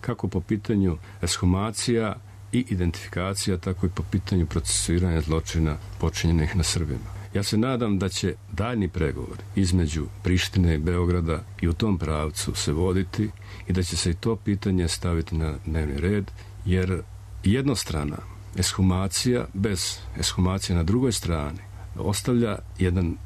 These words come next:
dojam, pogotovo među našim žrtvama, među porodicama naših žrtava, ostavlja jedan mučan dojam.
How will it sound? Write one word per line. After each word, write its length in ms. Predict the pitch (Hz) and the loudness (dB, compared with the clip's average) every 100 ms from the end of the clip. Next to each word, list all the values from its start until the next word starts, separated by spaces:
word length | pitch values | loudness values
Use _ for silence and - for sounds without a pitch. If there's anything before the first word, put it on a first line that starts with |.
| - | -10
dojam, 540 | - 82 92 101 98 - - - | -2 2 4 2 0 -4 -12 -6
pogotovo 500 | 78 85 87 98 85 | -2 -2 0 0 2
među 240 | 78 76 | 0 0
našim 400 | 78 85 - 78 | 0 -2 -2 -2
žrtvama, 460 | 80 85 - 80 73 | 0 -2 0 -2 0
među 200 | 73 - | -4 -2
porodicama 500 | 87 87 78 - 71 | 0 0 0 -4 -4
naših 500 | 76 - - - - - - | -4 -6 -8 -10 -12 -12 -6
žrtava, 560 | 95 82 101 98 90 82 | 0 0 0 0 0 0
ostavlja 400 | 90 87 - 80 | 0 0 0 0
jedan 240 | 76 80 78 | 0 0 0
mučan 340 | 78 - 71 | -2 -2 -4
dojam. 300 | 80 76 | -2 -4